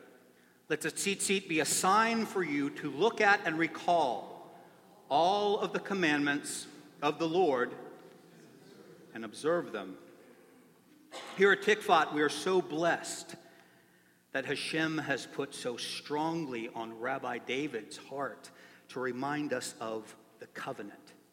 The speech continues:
the overarching covenant that describes the very fabric of the universe.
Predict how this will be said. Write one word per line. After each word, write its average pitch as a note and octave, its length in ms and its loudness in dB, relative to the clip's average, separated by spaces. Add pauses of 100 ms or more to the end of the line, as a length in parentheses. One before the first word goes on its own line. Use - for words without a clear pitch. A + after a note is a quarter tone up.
(960)
the D#3 140 -6
overarching E3 920 4 (340)
covenant A2+ 440 -6 (920)
that C3+ 120 -4
describes D#3+ 920 2 (120)
the B2 80 -6
very C#3+ 640 0 (380)
fabric C3 880 0 (460)
of A#2 140 -10
the A2 80 -12
universe. A2 720 -10